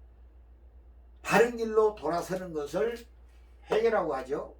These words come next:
이 견책을 들을 때에 어떤 사람은 그 마음 속에 악의를 품는 사람이 있나 하면은 어떤 사람은 자기의 행위를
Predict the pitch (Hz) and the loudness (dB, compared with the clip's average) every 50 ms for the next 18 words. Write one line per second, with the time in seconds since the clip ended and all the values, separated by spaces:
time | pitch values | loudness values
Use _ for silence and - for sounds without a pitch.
0 | - - - - - - - - - 180 185 175 160 - - 175 180 202 - - | -20 -20 -20 -20 -20 -20 -20 -20 -20 -16 -14 -14 -14 -6 -2 -2 -2 -2 -4 0
1 | - 214 233 240 226 - - 185 185 202 202 190 - 208 185 175 170 202 226 226 | 0 2 2 2 0 -2 -6 -8 -6 -6 -6 -6 -4 -2 0 0 2 2 2 0
2 | 196 - - - - - - - - - - - - 156 - 226 220 220 175 185 | 0 -2 -4 -8 -12 -20 -20 -20 -20 -20 -14 -8 -8 -2 -2 0 0 0 -2 0
3 | 190 196 190 196 202 226 240 240 220 208 185 156 139 123 113 - - - - - | 0 0 -2 0 2 2 2 4 4 2 0 -2 -4 -6 -10 -16 -20 -20 -20 -20
4 | - - - - - - 170 208 254 254 247 220 147 - - 214 214 196 180 170 | -20 -20 -18 -14 -4 0 0 2 2 2 2 2 4 2 2 0 -2 -4 -8 -10
5 | 170 156 151 - 190 220 226 196 196 190 190 214 240 240 - - - - - - | -10 -10 -4 4 6 6 6 6 6 4 4 4 2 0 -4 -12 -20 -20 -20 -20
6 | - - - - - - - - - - - 202 202 180 190 262 269 277 254 220 | -20 -20 -20 -20 -20 -20 -20 -20 -8 -4 0 0 0 2 2 0 0 0 -2 -4
7 | - - - 185 202 202 190 185 156 127 131 143 151 160 151 143 135 123 127 135 | -6 -8 -10 -10 -10 -8 -10 -10 -12 -8 -6 -4 -2 -2 -4 -4 -8 -12 -10 -6
8 | 151 165 165 151 143 139 135 139 143 170 214 220 208 - - - - - - - | -4 -2 -2 -2 -2 -4 -6 -8 -2 2 4 4 4 2 -2 -12 -20 -20 -20 -20
9 | - - - - - 156 175 170 240 226 202 160 175 175 165 165 175 196 208 226 | -20 -20 -14 -4 0 0 2 4 4 4 4 2 0 0 0 0 2 2 2 2
10 | 226 220 220 - - - - - - - - - - - 165 190 185 196 226 233 | 2 -2 -10 -14 -18 -20 -20 -20 -20 -16 -10 -8 -2 2 2 2 2 2 2 4
11 | 226 208 180 151 131 127 - - 208 240 247 220 190 180 185 214 226 226 - | 4 4 4 4 -2 -4 -4 -2 -2 0 0 0 0 0 0 0 -2 -4 -8